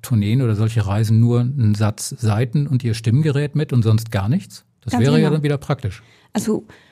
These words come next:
Speaker 2: wenn Sie von Orchestertour sprechen, wenn ich Teil von dem Orchester bin, genau. Also ich, äh, ich nehme einfach mein Stimmgerät, meinen Stimmschlüssel und, äh, das Orchester, äh, transportiert die Instrumente und die Ersatzsaiten.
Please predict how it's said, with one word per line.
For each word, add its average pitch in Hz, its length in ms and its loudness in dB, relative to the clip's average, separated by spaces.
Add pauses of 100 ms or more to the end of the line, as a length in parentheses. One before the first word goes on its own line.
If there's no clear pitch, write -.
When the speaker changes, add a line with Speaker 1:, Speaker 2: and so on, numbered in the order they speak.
(280)
Speaker 2:
wenn 220 240 4
Sie 214 400 0 (180)
von 190 380 -2
Orchestertour 175 960 -8 (240)
sprechen, 220 640 -2 (140)
wenn 180 120 2
ich - 240 -4
Teil 190 220 -2
von 208 160 0
dem 202 160 4
Orchester 220 400 -4
bin, 240 360 4
genau. 165 440 0 (120)
Also 175 260 -6
ich, - 280 -8
äh, 151 440 -2 (300)
ich - 140 -8
nehme 180 260 4
einfach 180 260 -2
mein 170 180 0
Stimmgerät, 202 580 0
meinen 180 180 2
Stimmschlüssel 220 760 -2
und, 180 400 2
äh, 170 180 0
das 156 180 -4
Orchester, 196 520 -2 (520)
äh, 156 360 0 (140)
transportiert 190 1080 -2
die - 80 -8
Instrumente 202 1040 2
und 180 140 4
die 180 160 0
Ersatzsaiten. 156 1080 -4